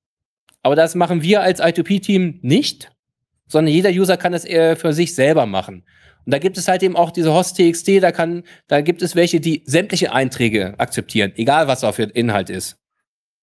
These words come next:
Und wenn du die abonniert hast, dann kriegst du natürlich sämtliche Adressen bei dir mit rein. Dann vertraust du dem anderen, aber es ist, also der andere wäre in dem Moment zwar zentral, aber, äh, das eigentliche System im Ganzen ist nicht zentral,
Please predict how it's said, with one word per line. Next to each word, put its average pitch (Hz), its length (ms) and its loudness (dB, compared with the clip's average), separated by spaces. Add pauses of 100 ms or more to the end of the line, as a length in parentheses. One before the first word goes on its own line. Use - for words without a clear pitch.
(360)
Und 127 140 -6
wenn 147 100 2
du 156 80 2
die 190 180 2
abonniert 185 380 2
hast, 208 160 2
dann 190 80 -4
kriegst 185 180 0
du 196 40 2
natürlich 180 240 2
sämtliche 175 360 0
Adressen 160 320 0
bei 143 80 2
dir 160 160 2
mit 139 180 -4
rein. 113 340 -2 (1300)
Dann 139 100 0
vertraust 151 400 0
du 175 60 -2
dem 156 200 0
anderen, 202 300 0
aber 165 180 0
es 160 100 -2
ist, - 360 -8
also 156 200 0 (160)
der 147 120 2
andere 185 260 2
wäre 185 200 4
in 170 60 0
dem 180 120 2
Moment 185 260 2
zwar 160 160 2
zentral, 147 680 2 (420)
aber, 170 380 4
äh, 165 280 2
das 160 200 0
eigentliche 190 380 -2
System 175 380 0
im 160 120 0
Ganzen 170 360 0
ist 175 160 -2
nicht 190 200 0
zentral, 98 560 -4